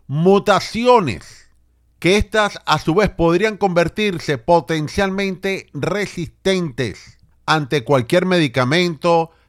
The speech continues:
tratamiento, etcétera. No están dejando, no están dejando, como hizo el caso del Laboratorio Militar Biológico de Wuhan, chino,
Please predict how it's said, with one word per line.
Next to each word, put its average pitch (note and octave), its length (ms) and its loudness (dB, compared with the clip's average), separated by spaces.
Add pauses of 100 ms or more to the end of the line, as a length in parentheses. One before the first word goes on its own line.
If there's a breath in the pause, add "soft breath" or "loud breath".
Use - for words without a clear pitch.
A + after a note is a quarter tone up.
tratamiento, C3+ 1040 0
etcétera. A2 640 -6 (560)
No C#3 140 2
están C4 240 0
dejando, C#3+ 600 0 (300)
no C#3+ 140 -2
están A3 180 0
dejando, E3 460 0
como A2 160 -4
hizo - 160 -6
el C#3+ 100 -4
caso D#3 300 -2
del D#3+ 80 -2
Laboratorio C3+ 560 -2
Militar C#3+ 680 0 (680)
Biológico C3 600 4
de B2 100 0
Wuhan, C3+ 380 2
chino, C3+ 520 2